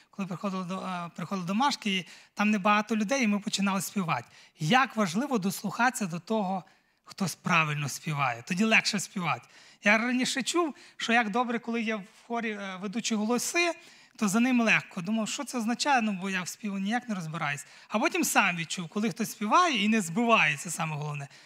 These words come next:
за ним легше співати. Ти тихесенько співаєш, чуєш, як людина співає, і за ним так-, також співаєш.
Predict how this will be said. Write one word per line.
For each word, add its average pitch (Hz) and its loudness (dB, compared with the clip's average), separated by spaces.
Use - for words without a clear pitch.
за 220 4
ним 220 6
легше 196 4
співати. 143 -10
Ти 277 2
тихесенько 156 -2
співаєш, 320 0
чуєш, 233 -2
як 185 -4
людина 190 -2
співає, 320 2
і 190 2
за 175 2
ним 254 2
так-, 175 -4
також 165 0
співаєш. 143 -6